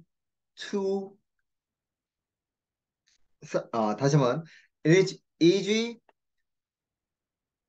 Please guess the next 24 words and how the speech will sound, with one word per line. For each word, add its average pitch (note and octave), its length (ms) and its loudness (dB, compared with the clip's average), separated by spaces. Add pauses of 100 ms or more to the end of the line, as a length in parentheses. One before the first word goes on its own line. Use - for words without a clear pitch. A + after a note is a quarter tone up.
(140)
아, A#2+ 220 -4
까먹었네, F#3 420 2
이거를. A2 460 -4
아, - 100 -4
잠깐만. - 500 -2 (640)
<laughs> - 420 -20
수업하다 A#3 500 6
까먹어서 G3+ 400 6
말하다가. A#2+ 500 4 (380)
이-, D#3 180 -2
이거 F#3+ 160 -4
이러면 F#3+ 380 4
안 D#3 120 4
되는데. F#3 640 4
어, E3+ 580 2
이러면 E3 240 2
안 C#3 100 -2
되는데. D#3+ 640 -2 (340)
<laughs> - 460 -16 (2000)
어, F3 340 4
잠깐만, D#3+ 340 0
잠깐만. C#3+ 260 -8
제가 D#3 180 4
이, D#3 320 -2